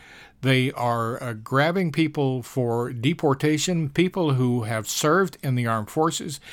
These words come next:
that have green cards that are current, and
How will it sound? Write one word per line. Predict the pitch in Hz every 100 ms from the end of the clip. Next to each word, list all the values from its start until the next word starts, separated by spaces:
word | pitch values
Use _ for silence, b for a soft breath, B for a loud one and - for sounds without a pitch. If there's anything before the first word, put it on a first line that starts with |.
| B B -
that | 120
have | 107 101
green | 101 117 135 190 185
cards | 147 147 165 147 -
that | 127 120 -
are | 123 113 107 113 _ _ _
current, | - - 156 190 - - B B B B B _
and | - 143 139 135 131